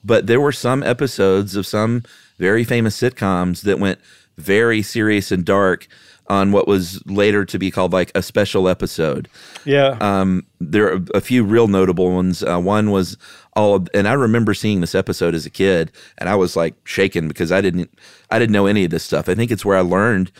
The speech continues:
Speaker 1: about that sexual assault was a thing, and it was when
Speaker 2: Mm-hmm.
Speaker 1: Edith Bunker was, was almost, uh, or attempted, uh, sexual,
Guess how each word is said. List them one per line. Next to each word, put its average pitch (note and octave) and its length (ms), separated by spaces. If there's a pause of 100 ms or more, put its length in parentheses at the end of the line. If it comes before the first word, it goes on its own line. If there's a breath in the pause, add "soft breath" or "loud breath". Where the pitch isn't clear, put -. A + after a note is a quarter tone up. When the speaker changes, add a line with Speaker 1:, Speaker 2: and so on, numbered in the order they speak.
(520 soft breath)
Speaker 1:
about G2 520
that G2 240
sexual G#2 400
assault G#2 340
was F2 140
a F2 60
thing, G2+ 380
and F2+ 80
it D#2+ 60
was F2 180
when F#2+ 280
Speaker 2:
Mm-hmm. B2 80 (280 loud breath)
Speaker 1:
Edith G#2 280
Bunker G2 500 (320 soft breath)
was, G2 460 (100)
was G2 320
almost, A#2 640
uh, F2 360
or G2 120
attempted, F#2 580 (360 soft breath)
uh, F2+ 220
sexual, G2+ 580